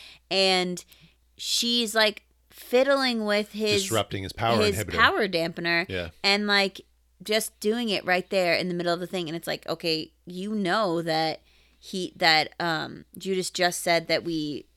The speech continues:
Speaker 1: you
Speaker 2: We're
Speaker 1: know,
Speaker 2: watching you.
Speaker 1: we minimized it, but everyone's in the room,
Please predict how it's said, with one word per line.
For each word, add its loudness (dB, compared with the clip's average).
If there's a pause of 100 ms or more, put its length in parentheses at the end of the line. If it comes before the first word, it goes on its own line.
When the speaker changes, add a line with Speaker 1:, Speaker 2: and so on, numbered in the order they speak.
Speaker 1:
you -4
Speaker 2:
We're -2
Speaker 1:
know, -2
Speaker 2:
watching -2
you. -12 (160)
Speaker 1:
we -10
minimized -2
it, 0 (400)
but 4 (280)
everyone's -4
in -4
the -4
room, -4